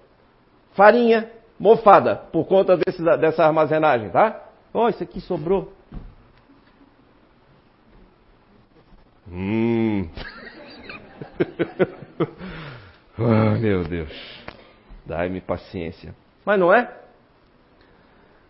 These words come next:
A terra vai ser exaurida em tantos meses, vai acabar todos os recursos da terra. Da onde isso, meu Deus do céu?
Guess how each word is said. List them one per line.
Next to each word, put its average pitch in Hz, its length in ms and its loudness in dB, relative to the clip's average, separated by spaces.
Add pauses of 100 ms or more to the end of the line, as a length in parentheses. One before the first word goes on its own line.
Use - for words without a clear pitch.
(680)
A 143 160 6
terra 220 480 6
vai 196 220 6
ser 208 300 6
exaurida 185 680 4
em 185 80 0
tantos 220 460 4
meses, 175 340 8
vai 160 160 4
acabar 165 320 6
todos 196 260 4
os 175 60 0
recursos 185 280 -2
da 185 100 0
terra. 175 260 0
Da 240 180 2
onde 269 320 8
isso, 262 300 0
meu 135 180 0
Deus 113 220 -2
do 98 100 -10
céu? 92 380 -6